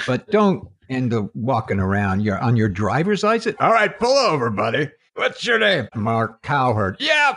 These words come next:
fine. Out of the car." That's not, you, you gotta change that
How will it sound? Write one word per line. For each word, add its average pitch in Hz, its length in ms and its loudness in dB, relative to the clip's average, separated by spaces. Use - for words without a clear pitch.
fine. 190 420 0
Out 330 200 2
of 302 80 -2
the 285 80 0
car." 170 480 -2
That's 160 240 -2
not, 143 300 -2
you, 139 320 -4
you 139 220 -6
gotta - 320 -4
change - 460 -6
that 92 180 -6